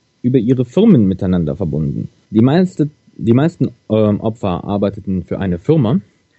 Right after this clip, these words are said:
die mit der Firma eines anderen Opfers fusioniert, deswegen kurz vor Weihnachten einige Mitarbeiter entlassen wurden. Außerdem hat Bob noch ein weiteres potenzielles Opfer ermittelt,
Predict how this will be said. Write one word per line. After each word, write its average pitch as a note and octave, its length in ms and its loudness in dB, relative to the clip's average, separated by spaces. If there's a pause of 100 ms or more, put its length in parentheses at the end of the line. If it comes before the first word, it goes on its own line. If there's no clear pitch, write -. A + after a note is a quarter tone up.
(340)
die B2+ 80 2
mit - 460 -4 (480)
der F#2+ 100 -4
Firma D#3+ 300 2
eines F2+ 280 -6
anderen C#3+ 320 0
Opfers - 580 -6
fusioniert, A2 640 0 (500)
deswegen D3 380 -2
kurz A3 200 -2
vor C#3+ 160 -2
Weihnachten A#2 640 -4
einige G#3+ 420 4 (280)
Mitarbeiter G#2 540 0
entlassen F#2+ 460 -4
wurden. E2 360 -4 (520)
Außerdem D3 500 0
hat A#2 100 -2 (140)
Bob - 240 -2 (380)
noch A2+ 140 -6
ein G#2+ 180 -4
weiteres C3 500 -2
potenzielles A2 760 -4
Opfer F2+ 460 -6
ermittelt, G2 500 0